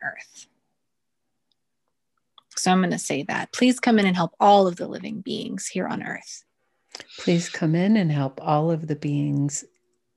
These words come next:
Speaker 2: living here on earth.
Speaker 1: Please help us to set free our wings.
Speaker 2: Please help us to set free our wings.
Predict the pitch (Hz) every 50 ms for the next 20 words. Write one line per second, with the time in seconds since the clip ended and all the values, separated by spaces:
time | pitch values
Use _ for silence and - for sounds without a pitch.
0 | _ _ _ _ _ _ _ _ - 151 147 139 143 143 139 131 - - 147 139
1 | 139 147 170 170 151 143 143 143 127 131 139 143 - - _ _ _ _ _ _
2 | _ _ _ _ _ _ _ _ _ _ _ _ _ _ _ _ _ _ _ _
3 | _ 233 220 233 226 - - - 196 196 196 - 175 160 196 - - - - -
4 | - _ _ _ - - 214 202 196 - - - 269 269 269 - - - - -
5 | 202 202 202 196 196 196 - - 175 175 175 175 175 175 - 151 143 - - -
6 | - 185 - - - - - - - - _ _ _ _ _ _ _ - - -
7 | - - _ _ _ _ - - - 151 143 143 - - - 170 165 165 - 202
8 | 202 214 208 - - - - 156 143 - - - - 143 123 - - - - -
9 | 165 170 170 175 180 190 190 - - 156 147 147 147 143 143 135 131 127 131 135
10 | 135 139 139 - - - -